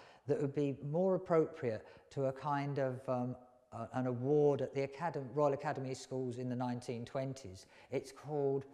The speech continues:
The Portrait of a Lady, brackets, red, grey and blue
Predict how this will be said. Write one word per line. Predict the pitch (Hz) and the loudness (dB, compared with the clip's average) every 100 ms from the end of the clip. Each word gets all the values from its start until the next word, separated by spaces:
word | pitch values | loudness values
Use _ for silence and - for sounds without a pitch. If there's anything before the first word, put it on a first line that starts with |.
| - - - - 120 | -20 -20 -14 -4 4
The | 151 | 4
Portrait | 151 - 233 220 - - 104 104 - | 4 6 8 8 2 -6 -6 -8 -4
of | 127 131 | -2 0
a | |
Lady, | 131 139 151 123 98 90 - - _ | 2 2 0 -2 -4 -8 -14 -20 _
brackets, | 110 139 160 170 - - - - _ _ | 2 2 0 -2 -2 -6 -16 -20 _ _
red, | 104 123 143 139 - - - | -2 2 2 0 -6 -16 -8
grey | 117 113 113 110 | -4 -2 -4 -4
and | 104 98 | -6 -4
blue | - 117 | 0 0